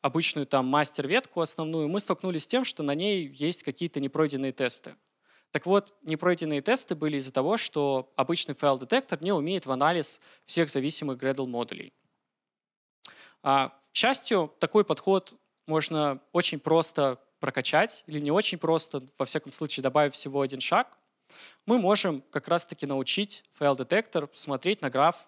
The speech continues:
всех зависимых модулей. Такие штуки уже есть в open source. Есть, например, а, инструмент от Dropbox, называется Affected Model Detector —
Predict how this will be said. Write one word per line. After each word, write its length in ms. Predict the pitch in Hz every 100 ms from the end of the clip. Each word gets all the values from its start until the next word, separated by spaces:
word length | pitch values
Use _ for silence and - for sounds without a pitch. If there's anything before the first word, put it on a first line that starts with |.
| -
всех 260 | - 156
зависимых 500 | 131 131 135 139 127
модулей. 360 | 139 123 98 - _ _ _ _ _ _ - - _ _ -
Такие 240 | - 226
штуки 560 | - 214 - 185 135 -
уже 500 | 151 139 156 147 131 -
есть 240 | 156 147
в 20 | 139
open 200 | 131 123
source. 580 | 185 254 247 196 147 -
Есть, 220 | 156 151 143
например, 500 | 135 139 139 135 - _ _ _
а, 300 | - 131 131
инструмент 480 | 139 - 156 151 139
от 60 | 131
Dropbox, 560 | 135 131 220 - - 143
называется 520 | 139 135 135 127 135
Affected 400 | - 156 - -
Model 340 | 147 135 127
Detector — 460 | 151 247 - 180